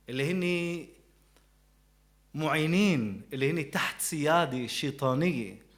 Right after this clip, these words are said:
تعمل لكي أن تضل المؤمنين.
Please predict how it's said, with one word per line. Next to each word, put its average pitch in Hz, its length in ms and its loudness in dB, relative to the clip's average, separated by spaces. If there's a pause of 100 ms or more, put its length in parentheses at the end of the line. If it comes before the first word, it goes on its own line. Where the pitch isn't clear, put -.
(200)
تعمل 185 840 0
لكي 165 640 -4 (680)
أن 147 140 -2
تضل 151 640 0 (100)
المؤمنين. 127 920 -6